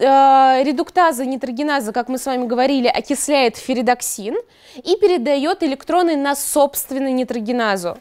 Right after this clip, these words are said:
А, собственно, нитрогеназа уже передает электроны на молекулу азота. Кстати, с-, ну, блин, <laughs> здесь уравнение, но <laughs> я надеюсь, что вы помните, что для восстановления одной молекулы азота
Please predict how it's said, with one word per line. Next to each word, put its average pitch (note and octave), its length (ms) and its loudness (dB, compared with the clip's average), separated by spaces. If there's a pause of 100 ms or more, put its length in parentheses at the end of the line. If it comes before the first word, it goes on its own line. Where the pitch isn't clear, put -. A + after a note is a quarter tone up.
(320)
А, A#3+ 120 0
собственно, C4+ 560 -2
нитрогеназа C4 720 -2
уже E4 240 0
передает C#4 640 -2
электроны D4+ 540 0
на D4 240 2
молекулу C4 480 -2
азота. G#3 600 0 (640)
Кстати, - 320 -2
с-, - 160 -12 (120)
ну, B3+ 240 -10
блин, G3 280 -6 (160)
<laughs> B3+ 120 2
здесь B3 320 -8
уравнение, C#4 680 -10
но A#3+ 320 -10
<laughs> F#4 460 -10
я B3 80 -8
надеюсь, C4+ 320 -8
что - 140 -10
вы C4 100 -6
помните, E4 480 -6
что - 200 -10
для A#3+ 140 -8
восстановления C4 600 -6
одной A#3 240 -4
молекулы A3 540 -4
азота D4+ 440 -4